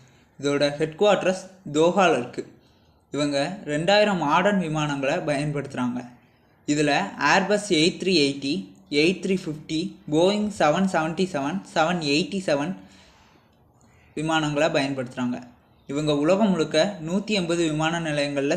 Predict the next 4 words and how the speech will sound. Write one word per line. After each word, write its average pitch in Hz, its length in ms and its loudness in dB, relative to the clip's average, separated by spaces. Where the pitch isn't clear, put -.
செயல்படுறாங்க. 135 520 -2
இவங்களோட 147 380 2
எக்கனாமிக் 202 540 -2
சீட்டை 151 360 0